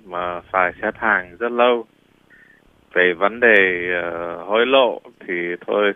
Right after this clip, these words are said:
chưa gặp khó khăn nào và chưa gửi tiền cho ai cả. <laughs> Mà những người chẳng hạn, đặc biệt những người Việt kiều mà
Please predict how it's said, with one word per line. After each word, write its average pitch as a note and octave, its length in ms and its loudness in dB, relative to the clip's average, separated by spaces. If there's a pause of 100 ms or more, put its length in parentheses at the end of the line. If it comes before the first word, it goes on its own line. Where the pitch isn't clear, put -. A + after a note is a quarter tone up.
(120)
chưa G#2+ 960 6 (360)
gặp G2+ 220 8
khó A#2 160 6
khăn C3 300 4
nào G#2+ 480 6
và G2+ 200 -6 (140)
chưa A#2 240 -4
gửi G2 220 -2
tiền F#2+ 380 -6
cho F#2+ 80 -6
ai G#2+ 200 2
cả. F#2+ 340 -8 (380)
<laughs> - 440 -20
Mà G2+ 300 0
những G#2+ 300 -12
người F#2+ 420 0 (220)
chẳng F#2+ 200 -2
hạn, F#2+ 220 0 (260)
đặc F#2 140 2 (120)
biệt F#2+ 180 2
những A2 260 -12
người G2 240 4
Việt F#2 160 8 (160)
kiều F2+ 280 6
mà E2+ 360 -2